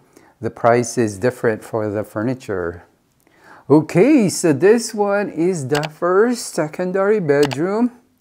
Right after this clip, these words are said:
Nicely staged. Actually, this bedroom, you can fit a queen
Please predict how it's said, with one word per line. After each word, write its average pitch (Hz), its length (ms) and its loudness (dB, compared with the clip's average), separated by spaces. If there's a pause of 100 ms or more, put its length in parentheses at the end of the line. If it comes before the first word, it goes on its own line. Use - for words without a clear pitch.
(1200)
Nicely 139 540 -2
staged. 185 400 0
Actually, 156 400 -2
this 135 320 -4
bedroom, 113 720 2 (960)
you 131 180 4
can 127 200 0
fit 160 460 -6
a 120 140 -2 (260)
queen 165 640 2